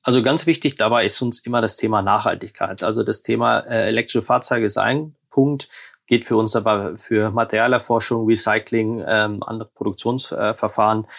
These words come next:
äh, ähm, geht alles zusammen. Und, ähm, mit dem, mit dem jetzigen Segment, was, auf das wir abzielen, mit dem Bat-, Battista, das ist ein, äh, sogenanntes Hypercar oder ein Hyper G T, wie wir es nennen,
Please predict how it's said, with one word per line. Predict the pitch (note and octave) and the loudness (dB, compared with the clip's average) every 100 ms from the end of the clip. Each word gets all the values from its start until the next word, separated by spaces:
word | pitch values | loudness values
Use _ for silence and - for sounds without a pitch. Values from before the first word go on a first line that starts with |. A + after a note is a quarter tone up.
| - _ _ - | -20 _ _ 0
äh, | A2+ G#2+ G#2+ G2+ - G#2+ | 2 4 2 2 -2 -8
ähm, | G#2+ G#2+ | -10 -2
geht | A2+ - | 0 2
alles | A2 B2 - | 2 2 0
zusammen. | - G#2 G#2 B2+ F3 - _ _ _ B2 | -2 0 2 0 -4 -10 _ _ _ -4
Und, | B2 A#2+ A#2+ - - | 0 0 -2 -10 -6
ähm, | A#2 A#2 A#2 - | -2 -2 -2 -4
mit | B2 B2+ | -4 0
dem, | A2+ A2 G#2+ G#2 | 0 0 -4 -6
mit | A2+ - | -10 -6
dem | G#2+ G#2+ F#2+ F2+ | -6 -6 -10 -12
jetzigen | - A#2 - B2 A2+ | -4 -4 -2 -2 0
Segment, | A2 - B2 D#3+ C#3 | 0 0 0 0 0
was, | A#2+ - - | -2 -2 -6
auf | A2 - | -6 -2
das | A#2 A2 | -2 0
wir | G#2 | 0
abzielen, | - - C#3+ | 0 2 2
mit | A#2+ A2+ | 2 0
dem | A2 G#2 | -4 -2
Bat-, | G#2+ - _ - | -4 -4 _ -6
Battista, | - C#3+ - D3+ | -2 0 2 4
das | D#3+ - | 4 0
ist | - | 0
ein, | G#2 G2 G#2+ | -2 -2 -4
äh, | G#2+ F2 F#2+ | -4 -2 -2
sogenanntes | G#2+ G#2+ G#2+ G2+ G2 - | -4 -4 -4 -4 -2 0
Hypercar | B2+ C#3+ C#3+ - - - A#2+ C3 | 2 2 0 -4 -20 -2 2 4
oder | A#2 | 4
ein | G#2+ G2+ | 2 0
Hyper | A#2+ A2+ | 0 0
G | G#2 G2 | -2 -4
T, | - C3+ C#3+ | -2 0 0
wie | |
wir | B2+ B2+ | 0 -2
es | - | -2
nennen, | A#2 A#2+ | -2 -2